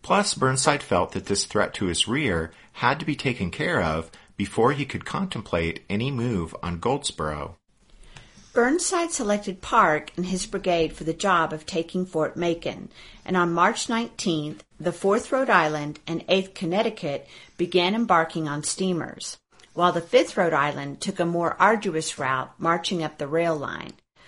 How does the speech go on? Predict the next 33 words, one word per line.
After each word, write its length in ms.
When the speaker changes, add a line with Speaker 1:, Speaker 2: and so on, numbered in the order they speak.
Speaker 2:
The 80
two 300
forces 580
linked 360
up 200
at 80
Havelock, 720
where 160
Parke 420
rebuilt 420
the 100
railroad 480
bridge, 420
which 160
had 120
been 160
destroyed 480
by 140
the 100
Confederates, 840
and 140
then 80
he 120
continued 560
his 220
march 540
and 160
reached 320
Carolina 540
City 480
on 200
March 300
twenty-second. 760